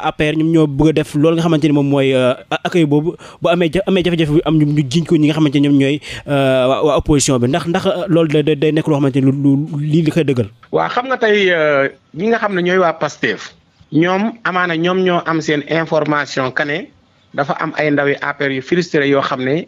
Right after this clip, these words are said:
Speaker 2: ñoom dañoo bëgg a saboter dikku président Macky Sall.
Speaker 1: Hmm.
Speaker 2: Euh, bu seen noppee tuumaal leen ko. Euh, képp koo xam ne daal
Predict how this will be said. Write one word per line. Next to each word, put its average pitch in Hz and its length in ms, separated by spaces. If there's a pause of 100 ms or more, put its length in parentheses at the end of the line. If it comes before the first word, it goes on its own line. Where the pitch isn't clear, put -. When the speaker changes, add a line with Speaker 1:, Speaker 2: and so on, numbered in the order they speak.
(120)
Speaker 2:
ñoom 147 240
dañoo 143 240
bëgg 135 180
a 131 80
saboter 135 420
dikku 139 280
président 131 460
Macky 117 220
Sall. 110 320
Speaker 1:
Hmm. 110 200 (500)
Speaker 2:
Euh, 135 300 (180)
bu 190 80
seen 190 240
noppee 170 400 (100)
tuumaal 151 360
leen 127 180
ko. 98 180 (680)
Euh, 156 200
képp 233 320
koo 190 180
xam 180 200
ne 165 80
daal 151 320